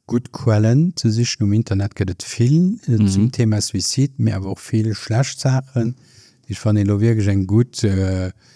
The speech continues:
Speaker 1: ein gut Quell will hun, da ging ich wirklich rekommandieren, den Internet-Site W W W Prävention Minus Suicide Punkt L U.
Speaker 2: Mhm.
Speaker 1: Das ist also nationalen, äh, Site,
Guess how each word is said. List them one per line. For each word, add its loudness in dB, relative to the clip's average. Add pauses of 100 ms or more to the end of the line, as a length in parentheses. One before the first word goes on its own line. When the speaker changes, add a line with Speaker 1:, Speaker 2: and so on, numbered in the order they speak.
(320)
Speaker 1:
ein -2
gut -2
Quell 0
will 2
hun, 4
da 2
ging 2
ich 0
wirklich -4
rekommandieren, 0
den -4
Internet-Site -2
W -2
W 2 (800)
W 0 (180)
Prävention -2
Minus 2 (100)
Suicide -4
Punkt 0
L -4 (100)
U. 0 (180)
Speaker 2:
Mhm. 0 (140)
Speaker 1:
Das -2
ist -6
also -4
nationalen, 0 (460)
äh, -8
Site, -2